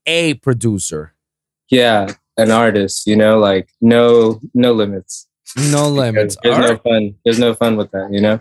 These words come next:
Speaker 1: That's dope. That's dope. So what actually prompted you to say, like, "You know what? Like, I don't wanna just do dubstep, just only that. I wanna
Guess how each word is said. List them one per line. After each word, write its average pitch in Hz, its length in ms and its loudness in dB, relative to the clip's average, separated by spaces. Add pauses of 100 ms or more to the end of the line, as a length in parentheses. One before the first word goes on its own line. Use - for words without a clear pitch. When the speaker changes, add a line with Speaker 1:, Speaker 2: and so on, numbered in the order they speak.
(140)
Speaker 1:
That's 170 380 -4 (180)
dope. 131 240 -2
That's 196 220 0
dope. 247 180 0
So 214 140 2
what 233 260 2
actually 277 260 0
prompted 226 560 -2
you 233 200 2
to 190 160 -4
say, 202 220 2
like, 185 280 0
"You 208 80 0
know 202 180 2
what? 202 240 2
Like, 175 320 0 (300)
I 175 120 0
don't 202 200 2
wanna 196 180 2
just 156 320 -2
do 170 200 4
dubstep, 160 580 -2 (480)
just 170 360 -2
only 151 280 2
that. 151 240 0
I 151 140 0
wanna 165 280 -2